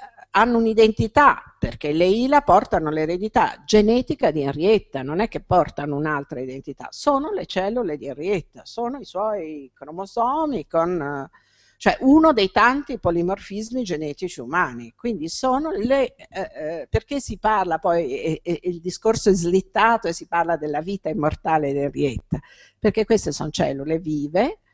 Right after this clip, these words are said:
sono cellule che durano quanto si vuole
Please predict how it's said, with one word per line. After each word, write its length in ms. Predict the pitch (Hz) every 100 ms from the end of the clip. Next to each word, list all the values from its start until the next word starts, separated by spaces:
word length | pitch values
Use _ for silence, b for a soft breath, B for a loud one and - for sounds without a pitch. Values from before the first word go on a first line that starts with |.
| _ _
sono 300 | - 175 175
cellule 440 | - 165 151 147
che 720 | 139 139 131 135 139 135 135 139
durano 1200 | 156 190 156 147 143 135 117 120 113 117 76 -
quanto 360 | - 160 156 170
si 160 | - 262
vuole 580 | 190 123 120 151 233